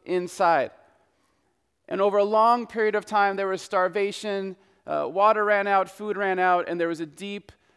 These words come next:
time of suffering. And finally, total destruction as the Babylonian army came through and destroyed this precious city of Jerusalem. And for their people,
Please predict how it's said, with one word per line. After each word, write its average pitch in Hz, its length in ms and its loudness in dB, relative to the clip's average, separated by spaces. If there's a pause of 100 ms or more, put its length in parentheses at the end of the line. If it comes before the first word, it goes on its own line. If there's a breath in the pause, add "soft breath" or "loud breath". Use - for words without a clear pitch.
(120)
time 180 400 0
of 151 160 -4
suffering. 202 680 -2 (480)
And 165 160 -8
finally, 208 580 0 (320)
total 208 360 -4
destruction 170 720 -8
as 147 120 -6
the 151 60 -16
Babylonian 170 460 -2
army 160 320 -2
came 202 380 -8
through 226 520 -6 (380 soft breath)
and 190 200 -4
destroyed 226 1000 0 (380 soft breath)
this 196 240 -2 (100)
precious 240 600 0
city 208 420 -6
of 175 160 -2
Jerusalem. 165 600 -8 (1120)
And 208 200 -2
for 226 140 0
their 262 160 6
people, 254 540 0